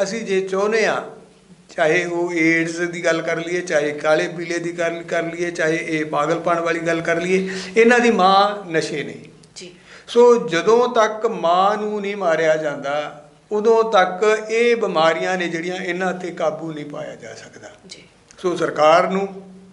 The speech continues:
Speaker 1: ਤੇ ਸਮਾਜ ਨੂੰ, ਦੋਨਾਂ ਨੂੰ ਮਿਲ ਕੇ ਇਸ ਪਾਸੇ ਕੰਮ ਕਰਨਾ ਪਊਗਾ। ਅਸੀਂ ਨਿਰੰਤਰ ਕਿੰਨੇ ਸਾਲਾਂ ਤੋਂ ਇਹ ਲੜਾਈ ਆ ਪੰਜਾਬ 'ਚ ਲੜ ਰਹੇ ਆ, ਪਰੰਤੂ ਕਿਉਂਕਿ ਸਰਕਾਰ ਆ ਜਿਹੜੀ, ਉਹਦੀ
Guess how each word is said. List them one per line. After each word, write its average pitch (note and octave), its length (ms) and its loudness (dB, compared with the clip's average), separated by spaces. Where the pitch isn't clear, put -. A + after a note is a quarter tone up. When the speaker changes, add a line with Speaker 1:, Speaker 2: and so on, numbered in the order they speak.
Speaker 1:
ਤੇ F#3 100 -2
ਸਮਾਜ B2+ 440 0
ਨੂੰ, D3+ 220 -10
ਦੋਨਾਂ A3 320 6
ਨੂੰ G#3 140 0
ਮਿਲ D#3+ 260 -2
ਕੇ F#3 120 0
ਇਸ F3 420 -2
ਪਾਸੇ E3 440 -4
ਕੰਮ D#3 280 -8
ਕਰਨਾ D3 300 -2
ਪਊਗਾ। D#3+ 360 -4
ਅਸੀਂ F#3 320 -4
ਨਿਰੰਤਰ G#3 800 2
ਕਿੰਨੇ A3 260 2
ਸਾਲਾਂ F#3 360 2
ਤੋਂ F#3 140 -2
ਇਹ E3+ 60 -2
ਲੜਾਈ D3+ 380 2
ਆ D#3 60 4
ਪੰਜਾਬ C#3+ 440 -2
'ਚ C3 80 -12
ਲੜ B2+ 260 -4
ਰਹੇ D3 220 -4
ਆ, E3 60 -4
ਪਰੰਤੂ E3 400 -6
ਕਿਉਂਕਿ E3+ 280 -4
ਸਰਕਾਰ D#3+ 580 4
ਆ F#3 80 4
ਜਿਹੜੀ, F3 400 -2
ਉਹਦੀ F3 440 -8